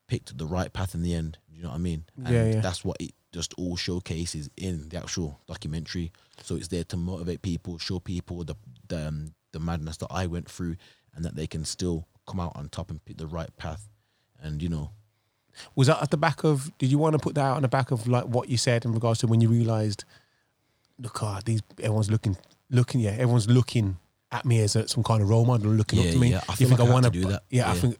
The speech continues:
Speaker 2: let me put this out and let people."
Speaker 1: Yeah.
Speaker 2: You put your, 'cause you're putting your personal,
Speaker 1: I know, I was
Speaker 2: you're
Speaker 1: about to
Speaker 2: putting your
Speaker 1: say, I was
Speaker 2: personal
Speaker 1: about to
Speaker 2: stuff out in
Speaker 1: say.
Speaker 2: there. I mean, that's
Speaker 1: Yeah.
Speaker 2: not easy
Speaker 1: Nah, it's not,
Speaker 2: to
Speaker 1: it's not.
Speaker 2: talk about. I mean, I,
Speaker 1: Nah.
Speaker 2: I've not, I've not, I've not in that situation. However,
Speaker 1: Yeah.
Speaker 2: s-, yeah, it's not easy to,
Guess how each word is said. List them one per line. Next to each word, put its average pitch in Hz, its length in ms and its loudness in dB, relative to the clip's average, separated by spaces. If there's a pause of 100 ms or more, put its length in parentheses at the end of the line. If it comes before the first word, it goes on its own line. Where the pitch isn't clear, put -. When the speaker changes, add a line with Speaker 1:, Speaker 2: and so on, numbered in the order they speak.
Speaker 2:
let 127 160 2
me 131 80 8
put 151 200 0
this 110 160 2
out 117 180 4
and 110 80 2
let - 160 -2
people." 113 240 2
Speaker 1:
Yeah. 92 140 -2 (1160)
Speaker 2:
You 156 120 -4
put 185 160 -4
your, 123 160 4
'cause 165 160 2
you're 208 60 0
putting 214 260 -2
your 165 100 6
personal, 147 600 2 (180)
Speaker 1:
I 104 100 4
know, 107 180 2
I - 20 -2
was 104 100 0
Speaker 2:
you're 135 80 4
Speaker 1:
about 127 40 4
to - 60 2
Speaker 2:
putting 208 100 2
your 180 60 4
Speaker 1:
say, 143 60 2
I 180 40 8
was 202 100 8
Speaker 2:
personal 185 220 4
Speaker 1:
about 190 100 4
to 180 60 6
Speaker 2:
stuff 202 120 8
out 156 80 4
in 160 80 4
Speaker 1:
say. 147 120 4
Speaker 2:
there. 143 180 -2
I 156 40 2
mean, 151 120 6
that's 196 160 2
Speaker 1:
Yeah. 139 60 0
Speaker 2:
not 190 160 2
easy 131 520 4
Speaker 1:
Nah, 87 200 -4
it's - 160 -12
not, 87 180 -6
Speaker 2:
to - 140 -20
Speaker 1:
it's - 80 -4
not. 123 80 -2
Speaker 2:
talk 151 280 4
about. 165 300 2
I 151 80 4
mean, 139 140 6
I, 156 80 4
Speaker 1:
Nah. - 80 4
Speaker 2:
I've 160 80 6
not, 160 320 2
I've 131 120 0
not, 147 200 2
I've 123 100 0
not 135 100 0
in 139 40 -4
that 120 80 -2
situation. 110 500 0
However, 120 560 2
Speaker 1:
Yeah. 71 60 -12 (1040)
Speaker 2:
s-, - 340 -4
yeah, 117 180 2
it's - 140 -2
not 139 140 4
easy 120 220 4
to, 110 100 2